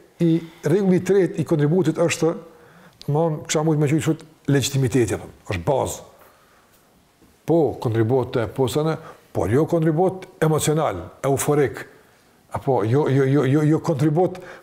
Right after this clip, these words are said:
për shembull, apo thon, gjithkush me mend vet. Jo. Kontributi në Islam duhet me u legjitimu, apo. Prandaj edhe Allahu xhallahu ka mësuar, sikur se ka thonë, "Kul hadhihi sabili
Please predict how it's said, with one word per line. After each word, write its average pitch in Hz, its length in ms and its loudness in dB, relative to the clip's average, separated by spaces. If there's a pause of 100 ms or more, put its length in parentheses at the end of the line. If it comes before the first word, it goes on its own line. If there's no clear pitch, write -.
për 143 140 0
shembull, 175 340 2
apo 143 160 -2
thon, 185 220 0 (420)
gjithkush 165 320 0
me 175 140 2
mend 175 180 2
vet. 175 240 0 (320)
Jo. 101 160 -2 (1120)
Kontributi 131 480 2
në 117 80 0
Islam 147 320 -2
duhet 139 220 2
me 135 100 2
u 139 80 2
legjitimu, 120 540 0
apo. 90 100 -12 (1000)
Prandaj 123 240 0
edhe 123 100 2
Allahu 123 220 2
xhallahu 123 340 2
ka 120 80 0
mësuar, 120 240 0
sikur 117 240 -2
se 113 80 0
ka 110 80 2
thonë, 143 200 0 (880)
"Kul 170 280 2 (560)
hadhihi 160 680 2
sabili 143 720 2